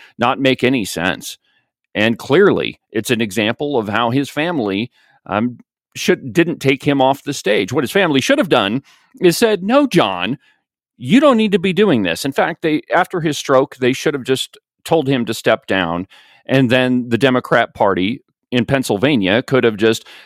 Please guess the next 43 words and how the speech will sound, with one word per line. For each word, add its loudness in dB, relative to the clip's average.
put 2
in 2
a 4
write-in 2
candidate -4
or 2
something -4
like 0
that. 0
But 2
they 4
didn't 0
do 2
that, -2
and -2
that 0
just -4
tells -4
you -6
that -4
the -6
people -6
surrounding -2
John 0
Fetterman -2
are 0
only -2
interested -6
in -10
power. -4
They 2
don't 2
care 2
about 0
John -2
Fetterman. -4
They -2
obviously 0
don't 0
care 2
about 2
his -2
health. -4